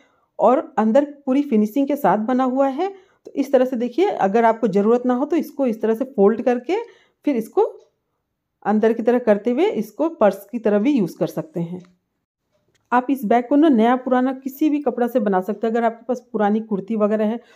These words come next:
तो उससे भी इस बैग को बना सकते हैं। तो चलिए शुरू करें इस बैग को बनाना। तो मेरे पास ये देखिए बड़ा सा बैग बनाने के बाद उसके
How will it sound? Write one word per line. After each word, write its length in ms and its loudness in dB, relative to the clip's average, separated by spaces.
तो 60 -12
उससे 280 -2
भी 120 -2
इस 200 -4
बैग 200 -2
को 120 -2
बना 240 0
सकते 320 -4
हैं। 220 -4
तो 80 -4
चलिए 220 2
शुरू 240 2
करें 200 2
इस 140 -2
बैग 180 2
को 140 2
बनाना। 360 0
तो 120 -4
मेरे 180 2
पास 240 -2
ये 60 -2
देखिए 260 -4
बड़ा 220 4
सा 120 -4
बैग 220 2
बनाने 300 0
के 100 -6
बाद 220 0
उसके 380 -6